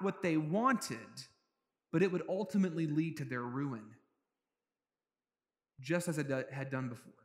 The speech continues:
Nehemiah, though, was not moved by the fear of man, but rather he was moved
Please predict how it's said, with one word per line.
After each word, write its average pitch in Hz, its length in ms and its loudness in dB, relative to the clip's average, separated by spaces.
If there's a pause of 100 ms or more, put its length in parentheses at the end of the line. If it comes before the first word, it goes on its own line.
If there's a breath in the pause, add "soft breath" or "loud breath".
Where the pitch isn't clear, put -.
(2750)
Nehemiah, 160 560 6
though, 131 180 2
was 147 180 0
not 160 180 4
moved 165 500 4
by 160 120 2
the 151 80 2
fear 151 320 -2
of 131 100 -4
man, 123 440 -2 (520)
but 156 80 0
rather 156 280 4
he 160 120 2
was 175 180 0
moved 160 640 0